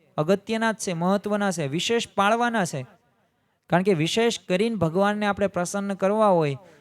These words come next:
તો આપણે કરવા પડે. તો આ એક ધ્યાનમાં રાખવું. અને જો મનુષ્ય જીવનનો મુખ્ય ધ્યેય શું છે? કલ્યાણનો. અને એ આપણને નિયમ પાલનથી પ્રાપ્ત થાય છે.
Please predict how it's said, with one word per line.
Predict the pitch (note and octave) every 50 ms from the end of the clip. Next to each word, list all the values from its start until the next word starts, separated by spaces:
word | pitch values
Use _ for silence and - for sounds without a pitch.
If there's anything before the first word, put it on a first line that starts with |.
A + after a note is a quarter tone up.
| - _
તો | - F#3
આપણે | E3+ E3 D#3+ - E3+ E3 E3+
કરવા | E3+ - D#3 C#3+ D3 D3 C#3 C3
પડે. | - - C3 A#2+ A#2+ B2 - _ _ _ _ _ _ _ _ _ _ _ -
તો | D3+
આ | D#3 - - D3+ D#3 E3
એક | E3+ F3 E3 F3
ધ્યાનમાં | D#3 C#3+ D3 C#3 D3 D#3+ E3+ E3+ E3+ D#3
રાખવું. | D3 C#3+ C#3+ C#3 - D3 C3+ B2 - _ _ -
અને | D3+ D3+ D#3+
જો | E3 F3+ E3
મનુષ્ય | D3+ D#3 E3+ F#3 F3 - - - F#3+ F#3 F#3
જીવનનો | D3 C#3 C#3+ D3 D3+ E3 E3 E3+ E3+ E3 E3 E3
મુખ્ય | D#3+ C#3+ C#3 D3+ - - - - - F3 E3+ E3
ધ્યેય | D3+ D3 D3 D#3 E3 D#3+
શું | C#3 D#3+ E3+ D#3+
છે? | C#3+ C#3+ C#3 C#3 C#3 _ _ _ _ _
કલ્યાણનો. | - C#3+ D3 D3+ D3 C#3 C3+ B2+ B2+ B2+ B2 B2+ B2+ _ _ _ _ _ _ _ _ _ _ _ _ _ _ _ _ _ _ _ _ _ -
અને | D#3 D#3+ F#3
એ | G3+
આપણને | F#3+ F#3 F3+ - F#3 F#3 F#3
નિયમ | E3 D#3 D#3+ E3+ F3+ F3+ E3+
પાલનથી | - D#3+ D#3 D#3 D#3+ D#3+ D3+ - D#3+
પ્રાપ્ત | D3 - C#3 C3+ C3 - - -
થાય | C3 - - C3+ B2+ B2+
છે. | A#2+ - - C3+ A#2+